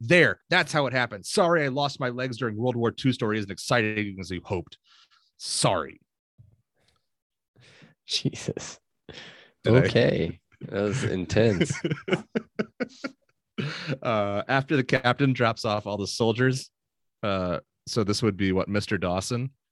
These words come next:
Speaker 1: He just says, "Bye."
Speaker 2: Yeah.
Speaker 1: Like,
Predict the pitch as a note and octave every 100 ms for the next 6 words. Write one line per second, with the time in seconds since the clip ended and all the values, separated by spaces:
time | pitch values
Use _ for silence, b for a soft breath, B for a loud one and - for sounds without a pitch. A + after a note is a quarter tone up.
0 | _ - C3 C3+ G#2+ E2 E2+ E2+ F2 G#2
1 | _ _ _ _ _ _ _ _ _ _
2 | G2+ B2 B2+ A#2+ G#2+